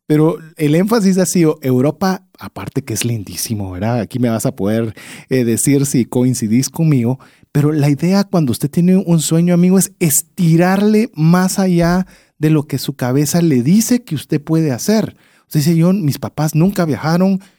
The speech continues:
yo no voy a viajar, y mis hijos jamás van a viajar". Y cuando comenzamos a hacer estos ejercicios es comenzarnos a conectar en fe con Dios, que es un Dios infinito,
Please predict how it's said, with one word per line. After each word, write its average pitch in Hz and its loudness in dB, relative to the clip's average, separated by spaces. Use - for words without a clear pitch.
yo 143 0
no 196 2
voy 160 0
a 151 0
viajar, 139 -2
y 120 -2
mis 127 -2
hijos 196 -8
jamás 135 -2
van 175 0
a 151 0
viajar". 139 -2
Y 139 -4
cuando 135 0
comenzamos 208 0
a 240 -2
hacer 196 0
estos 202 -2
ejercicios 160 -2
es 180 -2
comenzarnos 156 0
a 185 0
conectar 147 -2
en 156 0
fe 156 -2
con 151 -2
Dios, 165 2
que 123 -4
es 120 -4
un 147 -2
Dios 156 0
infinito, 143 -2